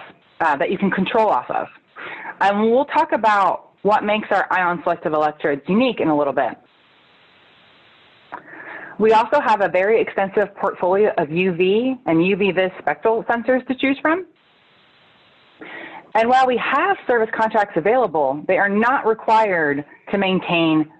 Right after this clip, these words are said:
an instrumentation warranty. As you can see on this slide,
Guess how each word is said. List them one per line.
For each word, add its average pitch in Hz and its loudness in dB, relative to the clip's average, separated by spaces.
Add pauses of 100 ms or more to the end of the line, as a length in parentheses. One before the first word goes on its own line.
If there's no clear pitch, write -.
an 175 0
instrumentation 156 0
warranty. 110 -4 (2000)
As 277 4
you 440 2
can 349 0
see 277 2
on 202 0
this 180 -2
slide, 240 0